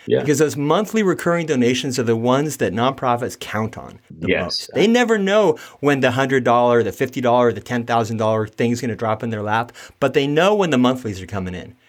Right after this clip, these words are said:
Speaker 2: Even a buck. Just go on, give a buck to each of these. They're monthly recurring donations. They make a difference. And if, if you've been a Super Nice Club member for a while, you know that one of our, our partnerships is, uh, we have Super Nice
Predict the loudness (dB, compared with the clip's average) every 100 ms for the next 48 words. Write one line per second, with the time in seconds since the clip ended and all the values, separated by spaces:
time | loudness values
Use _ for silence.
0 | _ _ _ _ _ _ -2 2 2 0
1 | -2 -4 -8 -6 -4 0 2 2 2 2
2 | 2 2 -2 -2 -6 -8 -6 -10 -10 -14
3 | -18 -12 -4 0 0 2 0 0 0 -2
4 | 0 0 0 -4 -4 -2 0 0 0 -2
5 | -2 -6 -8 -20 -20 -4 -2 -2 0 0
6 | -2 -4 -4 0 -2 0 0 0 -2 0
7 | 0 2 2 2 0 0 2 2 4 4
8 | 2 -2 -14 _ 0 2 4 4 4 2
9 | 2 4 2 0 -4 -6 0 -2 0 -4
10 | -4 -4 -8 -14 -8 -4 -2 -4 -4 0
11 | 0 0 -4 _ _ -16 0 2 4 0
12 | -2 -4 0 2 2 2 -2